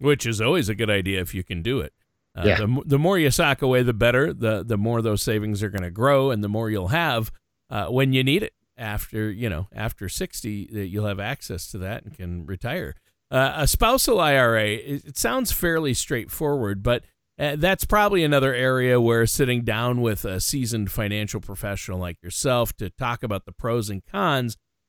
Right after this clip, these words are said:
Speaker 1: it's gonna make a lot of sense. So what's
Speaker 2: Oh,
Speaker 1: the,
Speaker 2: yeah.
Speaker 1: what's the next retirement savings tool you have for us?
Speaker 2: Well, let's, the last one I wanna talk about right now, uh, is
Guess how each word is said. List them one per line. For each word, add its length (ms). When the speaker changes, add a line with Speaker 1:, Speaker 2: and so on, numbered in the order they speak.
Speaker 1:
it's 340
gonna 220
make 180
a 60
lot 240
of 80
sense. 340
So 160
what's 280
Speaker 2:
Oh, 20
Speaker 1:
the, 80
Speaker 2:
yeah. 160
Speaker 1:
what's 320
the 140
next 480
retirement 560
savings 440
tool 240
you 120
have 180
for 260
us? 220
Speaker 2:
Well, 100
let's, 360
the 120
last 400
one 100
I 60
wanna 180
talk 220
about 240
right 160
now, 480
uh, 400
is 420